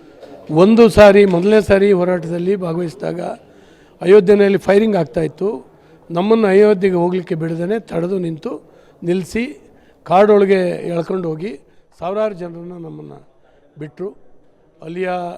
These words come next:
ಸಾಮಾನ್ಯ ಹಳ್ಳಿಗರು ನಮಗೆ ಆಹಾರವನ್ನು ತಂದು ಕೊಟ್ಟಿರ್ತಕ್ಕಂಥದ್ದು ಈಗಲೂ ಕೂಡ ನನಗೆ ನೆನಪಾದಾಗ, ಆ, ಒಂದು ಹೊಸ ಸ್ಫೂರ್ತಿ ಬರ್ತದೆ. ಎರಡನೇ ಸಾರಿ ಹೋದಾಗ ಅಯೋಧ್ಯೆಗೆ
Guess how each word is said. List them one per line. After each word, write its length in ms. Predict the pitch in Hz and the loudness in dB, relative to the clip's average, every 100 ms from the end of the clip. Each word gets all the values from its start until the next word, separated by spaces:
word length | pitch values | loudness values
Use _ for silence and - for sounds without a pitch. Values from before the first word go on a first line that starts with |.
| - _ | -18 _
ಸಾಮಾನ್ಯ 400 | 165 190 233 247 | -12 -8 -8 -8
ಹಳ್ಳಿಗರು 440 | 180 180 185 180 | -10 -10 -12 -12
ನಮಗೆ 400 | 175 156 156 156 147 _ _ _ - | -14 -16 -18 -20 -20 _ _ _ -12
ಆಹಾರವನ್ನು 480 | 151 180 208 185 175 | -8 -6 -6 -8 -14
ತಂದು 240 | 165 170 | -16 -18
ಕೊಟ್ಟಿರ್ತಕ್ಕಂಥದ್ದು 1000 | 196 156 165 - 147 165 143 170 170 135 _ _ _ _ | -20 -20 -20 -20 -20 -20 -20 -20 -20 -20 _ _ _ _
ಈಗಲೂ 300 | 160 190 233 | -16 -12 -10
ಕೂಡ 180 | 220 185 | -10 -12
ನನಗೆ 340 | 180 170 160 160 | -12 -14 -16 -16
ನೆನಪಾದಾಗ, 720 | 156 175 175 170 156 151 151 147 _ _ _ _ _ | -16 -16 -16 -16 -16 -18 -20 -20 _ _ _ _ _
ಆ, 80 | - 78 71 - - - - - | -20 -20 -20 -20 -20 -20 -20 -20
ಒಂದು 320 | 160 175 180 | -16 -14 -14
ಹೊಸ 180 | 156 160 | -14 -8
ಸ್ಫೂರ್ತಿ 480 | 202 196 196 185 185 | -6 -6 -8 -6 -6
ಬರ್ತದೆ. 640 | 151 143 - 120 117 _ _ _ _ _ _ _ | -10 -10 -14 -16 -18 _ _ _ _ _ _ _
ಎರಡನೇ 320 | 170 185 233 240 | -8 -4 -4 -2
ಸಾರಿ 560 | 233 226 240 240 240 - _ _ _ | -2 -2 -2 -4 -8 -14 _ _ _
ಹೋದಾಗ 480 | 135 196 202 180 180 | -6 -4 -2 -4 -4
ಅಯೋಧ್ಯೆಗೆ 840 | 196 220 180 190 180 180 190 226 | -6 -4 -4 -6 -6 -6 -6 -8